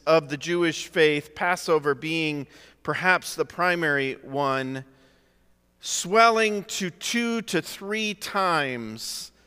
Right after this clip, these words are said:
its size. Imagine the preparations that would have been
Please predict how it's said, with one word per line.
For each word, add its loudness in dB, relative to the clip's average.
its -2
size. -8
Imagine 6
the 4
preparations 2
that 0
would 2
have -2
been 4